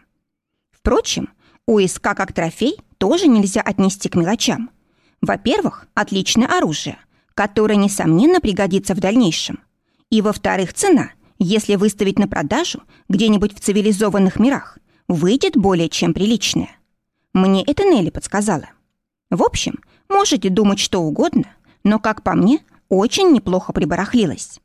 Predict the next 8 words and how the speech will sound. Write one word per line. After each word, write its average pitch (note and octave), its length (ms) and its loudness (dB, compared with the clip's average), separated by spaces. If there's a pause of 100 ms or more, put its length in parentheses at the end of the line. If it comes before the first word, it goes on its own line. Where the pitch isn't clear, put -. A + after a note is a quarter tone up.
(640)
Тот G4 180 0
второй G#3 340 0
наёмник, F#3+ 580 2 (180)
собственноручно A3 800 0
убитый A#3+ 360 2
мной, C#4 260 4 (440)
оказался F#3+ 560 -2
последним. - 580 -2